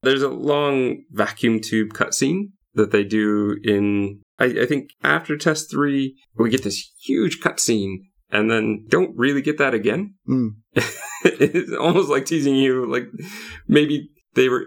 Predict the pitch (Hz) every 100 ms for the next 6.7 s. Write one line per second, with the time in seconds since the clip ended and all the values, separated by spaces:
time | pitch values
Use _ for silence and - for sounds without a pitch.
0 | - 123 123 143 131 127 123 127 127 113
1 | 123 123 117 117 113 113 110 113 113 110
2 | 110 110 123 123 117 117 123 131 131 139
3 | 160 139 123 - _ _ - 113 110 -
4 | 117 107 110 104 104 104 104 - - 104
5 | - 101 196 - - 165 151 175 233 240
6 | 180 170 220 180 156 131